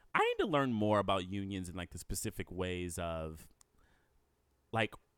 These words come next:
why are there no unions in corporate America?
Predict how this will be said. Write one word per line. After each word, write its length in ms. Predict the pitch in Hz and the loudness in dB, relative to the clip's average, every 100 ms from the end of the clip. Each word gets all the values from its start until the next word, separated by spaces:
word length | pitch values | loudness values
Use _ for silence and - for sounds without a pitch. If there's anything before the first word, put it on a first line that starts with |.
| _ - | _ -18
why 480 | 107 135 196 226 - | 2 8 10 10 8
are 220 | 135 127 | 8 8
there 220 | 113 107 | 6 2
no 460 | 104 95 95 92 90 | 2 2 4 2 0
unions 460 | 87 95 90 85 | -2 -6 -6 -8
in 100 | 85 | -10
corporate 340 | 82 87 - 78 | -12 -12 -10 -12
America? 500 | 80 82 - - | -14 -18 -18 -18